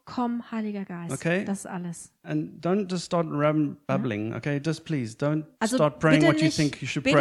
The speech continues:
Speaker 2: pray.
Speaker 1: jetzt nichts anderes, was ihr denkt, ihr beten sollt. Einfach nur wirklich, "Komm,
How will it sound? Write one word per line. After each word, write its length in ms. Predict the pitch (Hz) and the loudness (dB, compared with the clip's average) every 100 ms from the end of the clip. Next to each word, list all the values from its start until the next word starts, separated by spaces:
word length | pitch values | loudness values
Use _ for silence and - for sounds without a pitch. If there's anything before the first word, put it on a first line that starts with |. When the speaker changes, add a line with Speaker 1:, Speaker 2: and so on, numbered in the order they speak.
| 120 | 6
Speaker 2:
pray. 40 | |
Speaker 1:
jetzt 180 | - - | 2 0
nichts 220 | 302 - | -2 -2
anderes, 460 | - 277 320 285 277 | -6 -4 -2 -2 -2
was 100 | 269 | -6
ihr 120 | 254 | -6
denkt, 260 | - 269 285 | -4 -6 -6
ihr 80 | 240 | -6
beten 220 | 262 254 | -4 -4
sollt. 160 | 226 - | -4 -4
Einfach 240 | 269 294 | -2 0
nur 120 | 285 | 0
wirklich, 340 | 262 262 254 - _ _ | 0 -2 -6 -10 _ _
"Komm, 460 | - 262 247 254 | -4 0 0 0